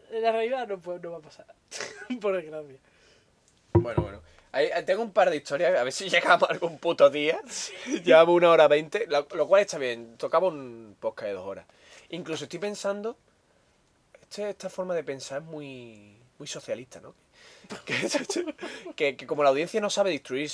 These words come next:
Speaker 2: distribuirse un podcast, lo vamos a dividir en dos partes, pues la audiencia no sabe, no sabe aut-, autoadministrarse podcast.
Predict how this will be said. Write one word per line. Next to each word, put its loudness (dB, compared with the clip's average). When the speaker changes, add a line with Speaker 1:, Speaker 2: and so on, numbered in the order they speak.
Speaker 2:
distribuirse -8
un -14
podcast, -2
lo -6
vamos 2
a 0
dividir -4
en -8
dos -2
partes, -4
pues -2
la -2
audiencia -6
no -6
sabe, -4
no -8
sabe -6
aut-, -8
autoadministrarse -6
podcast. -18